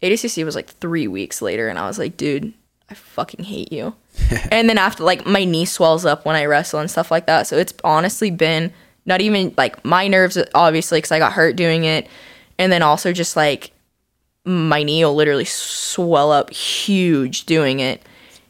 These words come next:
Speaker 1: And
Speaker 2: What kind of stuff do you like to do for your, your recovery?
Speaker 1: I'm terrible
Speaker 2: Chill
Speaker 1: at
Speaker 2: out?
Speaker 1: recovery.
Speaker 2: Just snacks and Netflix?
Speaker 1: Epsom salt baths.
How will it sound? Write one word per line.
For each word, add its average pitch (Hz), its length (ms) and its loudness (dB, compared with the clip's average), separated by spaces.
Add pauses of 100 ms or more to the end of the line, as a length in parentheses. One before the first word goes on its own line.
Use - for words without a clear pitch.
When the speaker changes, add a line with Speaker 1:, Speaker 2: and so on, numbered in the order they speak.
(100)
Speaker 1:
And 156 880 0 (340)
Speaker 2:
What 131 140 -4
kind 147 160 2
of 113 60 0
stuff 117 280 0
do 110 100 -4
you 117 100 2
like 113 180 2
to 101 60 -12
do 95 160 -2
for 90 160 -4
your, 82 280 0 (420)
your 95 160 -6
recovery? 76 640 -4 (760)
Speaker 1:
I'm 147 80 -20
terrible 156 300 -12
Speaker 2:
Chill 107 240 2
Speaker 1:
at 87 100 0
Speaker 2:
out? 98 60 2
Speaker 1:
recovery. 156 460 -4
Speaker 2:
Just - 220 -4
snacks 101 400 -2
and 98 100 -2
Netflix? 113 560 -4 (800)
Speaker 1:
Epsom 170 220 -8
salt - 200 -10
baths. - 320 -14